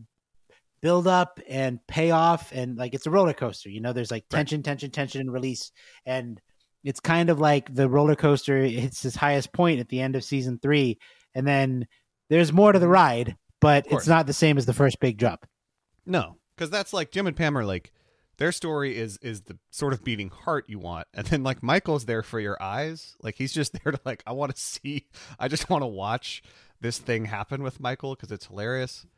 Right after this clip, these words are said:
Speaker 2: Uh, and then you have Dwight and Angela are kind of in your brain, uh, <laughs>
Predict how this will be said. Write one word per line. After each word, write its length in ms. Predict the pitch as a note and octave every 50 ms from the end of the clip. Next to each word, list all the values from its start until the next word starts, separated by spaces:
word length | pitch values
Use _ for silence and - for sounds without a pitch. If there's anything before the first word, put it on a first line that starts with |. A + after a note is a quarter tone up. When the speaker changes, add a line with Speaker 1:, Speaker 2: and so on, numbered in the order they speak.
| _ _ _ _ _ _ _ -
Speaker 2:
Uh, 280 | A2 G#2+ G#2 G2+ G#2 G#2+
and 140 | A2+ A#2 B2
then 160 | B2+ B2+ B2+
you 80 | C3
have 80 | C3+ A#2+
Dwight 240 | G#2+ C3+ C#3 C#3 A#2
and 40 | B2
Angela 380 | B2+ C3 B2+ A2+ A#2+ A#2 A2 G#2
are 60 | G2+
kind 220 | - - A2+ G#2 G#2+
of 180 | G#2 G2 F#2+ - - - - - - _ _ - - -
in 120 | A2+ G#2+
your 120 | G2+ G2
brain, 420 | F2+ G2+ G2 F#2+ F2+ F2 F2 E2+ E2 _ _ _ - F#2+
uh, 340 | F2+ F2+ E2 E2 E2 E2 - - - - D3 -
<laughs> 100 | _ -